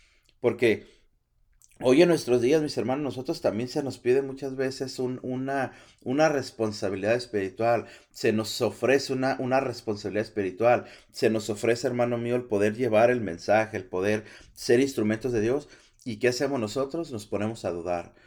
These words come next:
nos ponemos a meditar, nos ponemos a ver, "No, es que yo no sé hablar, no, es que yo tengo miedo". No, no, hermano, aprendamos de nuestra madre, te repito, que por medio de la fe,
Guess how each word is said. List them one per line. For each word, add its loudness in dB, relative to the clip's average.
nos -6
ponemos 0
a -2
meditar, 0
nos -8
ponemos -4
a -2
ver, 0
"No, -4
es -8
que 0
yo 0
no -2
sé -4
hablar, 0
no, 2
es 0
que 0
yo 2
tengo -4
miedo". -2
No, 0
no, -4
hermano, -2
aprendamos 0
de 4
nuestra -6
madre, -2
te -6
repito, -6
que -8
por -4
medio 0
de 4
la 0
fe, 0